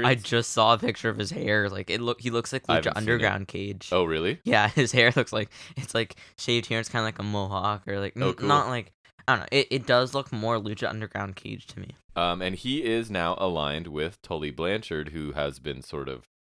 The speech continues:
Speaker 2: released by F T R recently, right? So, I don't know. Cage is another performer I think could flourish in the R O H version, the A E W version of R-, R O H. Again
Speaker 1: Right, it benefits a lot of people, right?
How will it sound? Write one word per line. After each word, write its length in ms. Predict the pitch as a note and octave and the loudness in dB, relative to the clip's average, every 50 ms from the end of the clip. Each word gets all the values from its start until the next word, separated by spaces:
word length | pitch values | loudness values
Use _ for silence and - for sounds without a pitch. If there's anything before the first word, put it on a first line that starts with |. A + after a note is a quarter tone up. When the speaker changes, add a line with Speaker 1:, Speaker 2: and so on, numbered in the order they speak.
| _ _ _ _ _ _ _ | _ _ _ _ _ _ _
Speaker 2:
released 500 | E2+ E2+ D#2+ E2 F2 F2 D#2+ - - E2+ C#2+ | -8 -8 -6 -6 -6 -6 -8 -10 -16 -4 0
by 220 | D#2+ D#2 D2+ D2+ | 0 2 2 0
F 240 | - - D2 - - | -2 -4 -8 -8 -10
T 200 | - - C#2+ C#2+ | -12 -8 -4 -2
R 280 | D#2 D#2+ D#2+ E2 F2 - | 0 0 0 -2 -4 -8
recently, 460 | - D2+ E2+ E2 - - F2 D2+ E2 D#2 | -8 -10 -10 -10 -10 -12 -10 -8 -6 -4
right? 280 | D#2 E2+ G2 - - | -2 -2 -2 -4 -6
So, 360 | - - G2 F#2 F2+ F#2 F2+ - _ _ _ _ _ _ _ | -4 -2 0 0 0 0 -2 -8 _ _ _ _ _ _ _
I 60 | - G#2+ | 0 0
don't 100 | C3+ A#2+ | 0 0
know. 120 | F#2 A2+ | -2 -4
Cage 360 | - - - A2 A#2+ A#2+ A#2+ C3 | -4 -2 0 0 0 0 -2 -6
is 120 | B2+ B2 | -6 -4
another 280 | A2+ G2 F#2+ F#2 A2+ A#2+ | 0 0 0 0 0 -2
performer 480 | - - F2+ - - F2+ E2+ E2 D#2+ | -2 -8 -8 -4 -4 -4 -2 -2 -2
I 80 | D2+ D2+ | -4 -4
think 240 | - - E2+ D2+ - | -4 -6 -8 -8 -6
could 200 | - F2+ D2+ - | -8 -8 -8 -8
flourish 600 | - E2 D#2+ D#2 E2 E2 D#2 - - - - - _ | -10 -8 -4 -2 -2 -2 -4 -6 -10 -14 -14 -10 _
in 160 | D#2+ D#2 D2+ | -6 -6 -4
the 120 | D#2 D#2 C2+ | -4 -4 -2
R 160 | D2 D#2 D2+ | 0 0 0
O 100 | D2 D2 | 0 0
H 440 | D#2 F2 F#2+ - - - - - - _ | 0 -2 -2 -4 -8 -14 -16 -16 -12 _
version, 600 | F#2 F2+ F2+ F2 F2 G2+ G2 G2 G2 G2+ G#2 G#2+ _ _ - | -4 -4 -2 -2 -4 -6 -6 -6 -8 -10 -10 -14 _ _ -12
the 160 | D2 D#2 D2 | -10 -6 -4
A 40 | D2+ | -4
E 160 | E2 E2 D#2 | -4 -4 -2
W 300 | D2 D#2 D#2 E2 E2+ E2+ | -4 -4 -4 -4 -8 -6
version 320 | D#2+ F2+ F2+ E2+ E2 F2+ F#2 | -4 -4 -4 -4 -4 -6 -8
of 100 | E2+ D#2 | -4 -2
R-, 360 | E2+ E2+ E2+ E2+ C#2+ C#2 C#2 - _ | -2 -2 -2 -2 -4 -8 -10 -8 _
R 140 | E2 E2+ E2+ | -4 -2 -2
O 100 | D#2+ E2 | -2 -2
H. 240 | F2+ A2+ - - - - | -4 -6 -8 -10 -8 -4
Again 640 | - E2 D#2+ - A2 A#2 G#2+ E2 D#2 G2 C#3 D3+ - - | -4 -4 0 2 2 2 2 0 -2 -6 -12 -8 2 4
Speaker 1:
Right, 140 | B2+ - - | 4 4 4
it 140 | B2+ A#2 | 2 2
benefits 440 | - A#2+ B2 C3 B2 - C#3 C3 - | 4 4 2 2 2 -2 -4 -4 -2
a 60 | C3 | 0
lot 180 | A#2+ A2+ A2 G2+ | 4 4 6 4
of 80 | G2 - | 4 -2
people, 380 | - G#2 G2 - - G2+ G2+ F#2+ | -6 -8 -8 -8 -10 -12 -10 -8
right? 280 | F#2 G2 - G2+ G#2 | -6 -6 -6 -6 -8